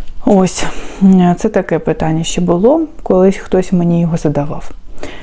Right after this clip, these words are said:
Ось, на цьому все. Е, залишимося на позитивній ноті. Нехай смерть ворогам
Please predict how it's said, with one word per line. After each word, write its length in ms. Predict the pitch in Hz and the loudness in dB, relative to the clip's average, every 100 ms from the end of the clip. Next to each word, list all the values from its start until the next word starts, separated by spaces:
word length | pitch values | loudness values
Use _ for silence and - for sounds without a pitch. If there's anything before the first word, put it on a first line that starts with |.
| - | -4
Ось, 280 | - 220 - | -2 -2 -2
на 180 | - 202 | -2 0
цьому 280 | 226 226 202 | 2 2 2
все. 380 | - 285 359 349 - - | 0 2 2 4 4 4
Е, 500 | 208 196 190 190 190 - | 2 2 2 2 0 -4
залишимося 800 | 202 202 220 226 - 185 175 - | -2 2 2 2 0 -2 -2 0
на 220 | 185 185 175 | 0 2 0
позитивній 800 | - 190 202 - 202 175 170 | 0 2 0 2 2 2 2
ноті. 440 | 170 208 277 269 233 214 - | 2 4 2 2 0 -2 -2
Нехай 580 | - 185 180 208 185 180 - - - - - - - - - | 0 0 2 2 2 0 -8 -14 -14 -14 -14 -14 -12 -8 -8
смерть 420 | - 214 185 - | -2 0 -2 -2
ворогам 560 | 175 170 175 262 294 | 0 0 2 2 2